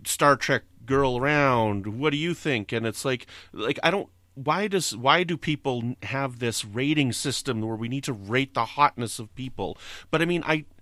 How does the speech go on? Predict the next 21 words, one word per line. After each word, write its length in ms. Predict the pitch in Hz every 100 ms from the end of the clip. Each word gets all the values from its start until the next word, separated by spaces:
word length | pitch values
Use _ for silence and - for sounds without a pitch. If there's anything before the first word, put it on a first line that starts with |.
| - - -
you 120 | 143
know, 140 | 143 -
and 100 | 135
I 80 | 143
do 280 | 117 180 208
see 220 | - 170
that 180 | 143 -
<laughs> 0 |
kind 260 | - 165
of 80 | 160
thing 200 | - 151
more 280 | 123 127 147
from 260 | - 139 113
male 220 | 107 113
fans 320 | 107 104 110
than 100 | 113
I 60 | 107
do 160 | 120
from 220 | 110 107
female 400 | 87 190 175 117
fans. 340 | - 90 92